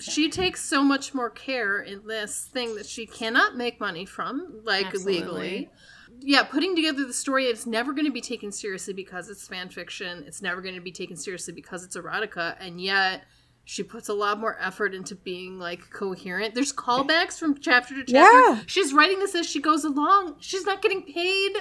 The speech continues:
Speaker 2: Like, I just, it's
Speaker 1: It's
Speaker 2: so
Speaker 1: amazing.
Speaker 2: frustrating.
Speaker 4: It's amazing to see someone with passion and talent do a thing that isn't even their mainline source of income that they're hoping to do, and just give that many more shits about it. Or maybe that's the magic of not having corporate meddling.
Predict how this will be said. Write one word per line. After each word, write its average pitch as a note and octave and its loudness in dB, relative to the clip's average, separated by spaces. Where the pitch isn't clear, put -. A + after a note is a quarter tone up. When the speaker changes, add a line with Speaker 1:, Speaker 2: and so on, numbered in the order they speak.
Speaker 2:
Like, C#4 2
I C#4 4
just, - -4
it's C4+ -8
Speaker 1:
It's G#3+ -2
Speaker 2:
so - 2
Speaker 1:
amazing. E3+ -4
Speaker 2:
frustrating. G#3+ -10
Speaker 4:
It's B3 12
amazing B3+ 8
to C4+ 4
see C4 0
someone A3 2
with G3 0
passion A3 2
and G#3+ -2
talent - -2
do G#3 2
a G#3+ 4
thing F#3+ 0
that G3 0
isn't G#3+ -2
even G#3+ 0
their G#3 0
mainline F#3+ -2
source F3+ -8
of - -10
income F3 -4
that F3 -8
they're - -4
hoping F3+ -6
to - -4
do, A#3 -2
and A#3 2
just G3 0
give G3 4
that F3+ 6
many E3+ 0
more E3 0
shits - -2
about E2 -2
it. - -8
Or A#3+ 10
maybe G#3+ 4
that's A3 6
the A3 2
magic G3 4
of G3 -4
not F3 2
having - -4
corporate - -4
meddling. A#2 -6